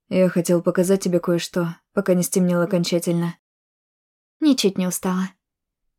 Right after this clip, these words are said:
ответила я и поняла, что совсем не кривлю душой.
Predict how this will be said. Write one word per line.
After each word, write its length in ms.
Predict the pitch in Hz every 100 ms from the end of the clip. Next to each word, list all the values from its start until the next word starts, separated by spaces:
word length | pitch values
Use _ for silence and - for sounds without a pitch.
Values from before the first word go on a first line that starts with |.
| _ -
ответила 540 | 240 226 240 247 220
я 240 | 208 208
и 100 | 214
поняла, 480 | 208 202 208 214 220
что 240 | - - 226
совсем 400 | 214 202 247 277
не 80 | 269
кривлю 320 | - 196 190
душой. 500 | 190 - 185 185